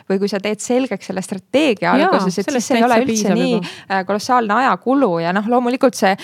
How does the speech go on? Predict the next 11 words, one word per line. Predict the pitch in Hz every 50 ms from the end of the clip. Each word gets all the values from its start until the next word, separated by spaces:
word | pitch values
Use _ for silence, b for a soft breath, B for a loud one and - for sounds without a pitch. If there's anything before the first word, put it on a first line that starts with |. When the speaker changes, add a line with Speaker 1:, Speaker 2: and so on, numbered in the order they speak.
| B B -
Speaker 1:
võtab | - - 247 226 - - - -
aega, | 233 262 311 311 247 180 151 156 - - - - - 185 B B B B B
et, | - 185 185 185 _ _ _ -
äh, | 185 180 180
Speaker 2:
Kohe | 233 226 220 214 180
ei | 180
saa | 185 185
tulemust. | 180 185 - 175 170
Speaker 1:
tagasi | - 208 185 180 - 180 - -
teenida, | 220 247 285 285 254 196 175 175 170 - - 180 180 175
aga, | 175 - - - 185